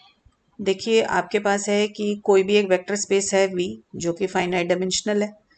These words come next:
ठीक है। सपोज कर लिया कि एन डायमेंशनल है, यानी कि उसके बेसिस में एन एलिमेंट्स हैं और बीटा उसका बेसिस है, ठीक है।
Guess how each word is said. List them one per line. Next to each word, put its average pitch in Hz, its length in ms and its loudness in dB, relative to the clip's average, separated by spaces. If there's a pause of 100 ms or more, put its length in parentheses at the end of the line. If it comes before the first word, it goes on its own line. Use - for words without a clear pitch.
(260)
ठीक 202 180 -2
है। 220 80 2
सपोज 196 380 -2
कर 185 180 0
लिया 180 180 2
कि 190 240 -6
एन 196 180 -2
डायमेंशनल 185 600 -2
है, 185 80 2
यानी 170 200 0
कि 170 100 -4
उसके 185 220 -4
बेसिस 180 340 -2
में 175 120 -4 (120)
एन 180 180 2
एलिमेंट्स 160 520 -4
हैं 156 120 -10 (540)
और 180 200 2
बीटा 190 360 4 (100)
उसका - 380 0
बेसिस 151 400 -2
है, 87 100 -8 (300)
ठीक 226 220 -2
है। 233 100 -4